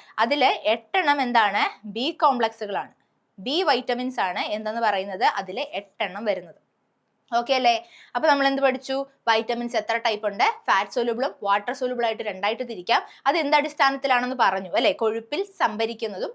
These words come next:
രണ്ട് വെള്ളത്തിലൂടെ പുറത്തേക്ക് പോകുന്നതുമായിട്ടുള്ള vitamins ആണ്. ആരാണ് vitamins എന്നുള്ള പേര് നിർദ്ദേശിക്കുന്നത്? കാസിമർ ഫംഗ് ആണ് പേര് നിർദ്ദേശിക്കുന്നത്. ആകെ പതിമൂന്ന് vitamins ആണുള്ളത്. അതിൽ എട്ടെണ്ണം ബി കോംപ്ലക്സുകളാണ്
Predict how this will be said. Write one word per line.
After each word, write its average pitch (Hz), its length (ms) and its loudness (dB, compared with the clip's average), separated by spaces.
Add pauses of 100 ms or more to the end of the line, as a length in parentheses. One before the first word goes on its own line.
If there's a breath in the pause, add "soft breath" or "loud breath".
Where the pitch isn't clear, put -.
(120)
രണ്ട് 214 220 -2 (140)
വെള്ളത്തിലൂടെ 254 680 0 (460)
പുറത്തേക്ക് 302 420 4
പോകുന്നതുമായിട്ടുള്ള 240 920 0
vitamins 214 420 -6
ആണ്. 202 340 -2
ആരാണ് 240 340 2
vitamins 254 440 -4
എന്നുള്ള 247 220 -2
പേര് 240 260 -6
നിർദ്ദേശിക്കുന്നത്? 240 840 -4 (340 loud breath)
കാസിമർ 349 460 2
ഫംഗ് 247 300 0
ആണ് 214 180 0
പേര് 208 300 -4
നിർദ്ദേശിക്കുന്നത്. 190 600 -8
ആകെ 208 480 0
പതിമൂന്ന് 240 480 -2
vitamins 226 420 -6
ആണുള്ളത്. 208 380 -4
അതിൽ 220 280 -4
എട്ടെണ്ണം 226 480 -6
ബി 220 200 -12
കോംപ്ലക്സുകളാണ് 233 1000 -4